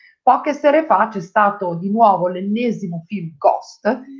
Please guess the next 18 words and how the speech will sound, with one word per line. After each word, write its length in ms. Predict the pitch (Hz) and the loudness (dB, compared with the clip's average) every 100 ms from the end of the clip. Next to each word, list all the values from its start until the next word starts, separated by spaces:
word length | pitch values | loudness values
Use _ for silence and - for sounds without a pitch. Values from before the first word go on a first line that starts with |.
| - _ | -20 _
che, 300 | 185 175 175 | 2 2 2
eh, 500 | 180 165 151 147 - - | -2 0 0 -4 -12 -6
io 320 | 208 202 170 | 2 4 4
adoro, 1120 | - 175 170 175 156 151 165 202 254 - - _ | 4 2 2 2 4 2 4 4 2 -6 -20 _
e, 420 | 285 302 202 185 | -2 2 0 -2
ehm, 720 | - 202 190 190 175 180 185 _ | -2 0 0 -4 -10 -12 -14 _
c'è 200 | - 247 | -4 0
proprio 320 | 277 - 262 | 0 0 -2
una 140 | 202 | -2
scena 400 | 196 - 262 233 | -4 -2 0 0
stupenda 1000 | 170 - - 202 - 208 170 175 170 175 185 | -4 -10 -14 -8 -2 0 -2 -2 2 2 4
quando 600 | 202 180 180 165 147 143 | 2 2 -2 0 0 -2
Sam 760 | - - 220 185 190 208 233 - _ _ _ | -6 2 2 2 0 0 0 -2 _ _ _
va 240 | 170 240 202 | 2 4 4
nella 280 | 190 190 | 0 0
metropolitana 1300 | 190 196 196 185 196 180 180 170 151 147 170 262 - _ _ _ | 0 -2 -4 -8 -8 -12 -6 -6 -4 -6 -4 -6 -6 _ _ _
e 120 | 226 240 | 2 2
incontra, 920 | 220 220 226 226 214 196 165 151 | 0 4 4 4 2 4 6 4